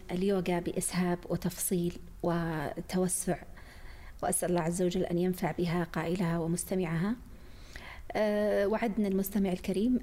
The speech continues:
أن نتكلم في ختام، في هذه الحلقة السادسة عن أبرز شبهتين أو خ-، آخر شبهتين يمكن، آه، يعني، من الشبهات البارزة، وهي ادعاء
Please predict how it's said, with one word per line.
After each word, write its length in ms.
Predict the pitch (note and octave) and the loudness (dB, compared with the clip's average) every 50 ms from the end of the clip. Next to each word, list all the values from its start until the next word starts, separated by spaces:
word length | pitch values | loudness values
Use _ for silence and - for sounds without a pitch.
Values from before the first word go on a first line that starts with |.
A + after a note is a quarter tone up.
| - | 0
أن 100 | G3+ G3+ | 0 2
نتكلم 640 | F#3+ F#3 F3+ - G3 - - G3+ F#3+ F3 F3+ F3+ F#3 | 2 2 0 -2 -4 -2 0 0 0 2 2 2 0
في 400 | F3+ - G3+ F#3 F3+ F3 E3+ - - - - - - - - - E3+ F3+ | 0 0 2 2 2 2 0 -2 -6 -10 -14 -14 -12 -10 -6 -4 -4 -4
ختام، 680 | F3+ - - G3 F#3 - F#3+ F#3 F3+ F3 F3 - - - | -4 -4 -4 -4 -2 0 0 2 2 2 2 0 -2 -6
في 160 | - - - | -8 -4 -2
هذه 240 | F3 F3 F#3 F3 F3 | 0 0 2 2 0
الحلقة 320 | E3 - - F#3 E3+ - E3+ | 0 0 0 -2 -2 -2 -2
السادسة 540 | E3 - - G3 F3+ F3+ F3+ - - B3+ D4+ D4 - - - - - - - - - - - | -2 -2 0 0 0 0 -2 -2 -2 -2 -2 -4 -6 -12 -14 -14 -12 -12 -14 -12 -12 -8 -4
عن 400 | G#3+ G#3+ - G#3+ A#3 A#3 A#3 A3+ - - - - - - - - - - - - - - - - | -2 0 2 4 4 4 4 2 2 0 0 0 -2 -2 -6 -8 -8 -8 -10 -10 -12 -8 -4 -2
أبرز 420 | A3 G#3+ G3+ G3 F#3 F#3 F3 - | -2 0 2 2 0 0 0 -2
شبهتين 460 | - - F#3+ G3+ F#3 F#3 - F#3+ F3+ | -2 -2 0 0 0 0 0 0 0
أو 160 | F3 F3+ G#3+ G#3 | 0 0 -2 -2
خ-، 160 | - - - | -4 -6 -6
آخر 360 | - - G3 F#3+ - - F#3 | -4 -2 -2 -2 -2 -2 -2
شبهتين 600 | F3+ - F3+ F3 E3+ E3 E3 - - F#3 F3 F3+ | -2 -2 -2 -2 -2 -4 -4 -2 0 0 2 2
يمكن، 380 | F3 F3+ F#3 F3+ - G3 F3+ D#3+ - - - - - - - | 2 0 0 0 0 -2 -2 -2 -2 -6 -10 -14 -14 -12 -10
آه، 300 | - - - C#2 - - | -10 -10 -8 -8 -4 -2
يعني، 600 | B3 G#3 D#3+ F3 A3 B3 D#4+ F4 D#4+ - - - - - - - - - | -2 0 0 0 2 2 2 2 0 0 -4 -6 -6 -6 -6 -6 -4 0
من 220 | - A#3 B3 C4 B3+ | 2 2 4 4 4
الشبهات 680 | A#3+ A#3 - - A3 - A#3 G#3+ A3+ A#3+ A#3+ A3 - | 4 2 2 0 0 0 0 0 2 2 2 2 2
البارزة، 480 | G3 F3 F#3+ F3+ E3 E3 F3 A3 A3 A#3+ - - - - - - - - - - - - - - - - - - - | 0 2 2 2 0 0 0 0 -2 -2 -4 -8 -14 -14 -14 -14 -14 -14 -14 -12 -12 -12 -14 -14 -14 -16 -14 -8 -4
وهي 360 | - B3 A#3+ G#3+ A#3 G#3+ F#3+ F#3 G3 G#3+ - - - - - - - - - - - | -2 0 0 2 2 2 2 0 -2 -4 -6 -12 -16 -16 -16 -18 -18 -16 -8 -4 -2
ادعاء 480 | A#3 G3 F#3+ A3+ A#3 A3 A#3+ B3+ B3+ | -2 -2 0 -2 0 2 2 0 0